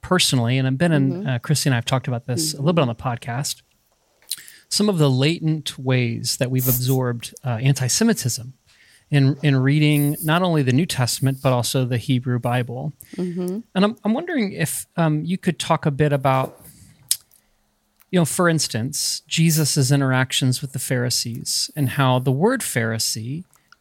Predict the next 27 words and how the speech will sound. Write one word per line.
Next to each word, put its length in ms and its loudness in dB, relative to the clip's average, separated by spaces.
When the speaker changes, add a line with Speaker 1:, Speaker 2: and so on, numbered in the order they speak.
Speaker 1:
uh, 220 2
gets, 420 -2
has 280 0
been 400 2
sort 260 0
of 220 -4
adopted 640 0
as 220 -2
a 40 -2
pejorative 1160 0
noun 540 4
to 140 -6
describe 540 0
people 480 -2
who 260 -2
are 320 0
legal, 580 0
legalistic, 1080 0
non-grace-filled 1200 0
rule 280 2
followers. 640 -8
Could 160 2
you 80 -2
speak 240 -2
a 80 2
bit 240 -2
to, 520 2